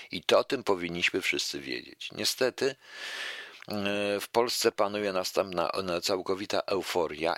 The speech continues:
i obawiam się, że zarówno dla P O, e, by, znaczy P O mówię w skrócie, czyli dobrze, dla opozycji, jak i dla pisu, jedyną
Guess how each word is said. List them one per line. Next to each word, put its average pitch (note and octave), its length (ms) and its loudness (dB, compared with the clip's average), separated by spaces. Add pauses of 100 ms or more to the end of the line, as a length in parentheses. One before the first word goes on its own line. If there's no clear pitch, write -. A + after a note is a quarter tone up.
i A2 120 2
obawiam C3+ 460 2
się, A#2 180 2
że G#2+ 100 -2
zarówno A#2+ 520 2
dla F#2+ 220 2
P F2+ 300 0
O, C#2 260 0 (340)
e, D2+ 300 -4
by, F2 220 2
znaczy F2+ 320 -2
P B2 160 0
O B2 80 2
mówię A#2 240 0
w - 60 -2
skrócie, - 460 0
czyli F2 240 -6
dobrze, F2 300 -2
dla D#2 160 2
opozycji, F#2+ 800 -2
jak - 220 -4
i E2+ 60 -10
dla F2 200 -2
pisu, E2 600 -2 (1400)
jedyną D3+ 680 4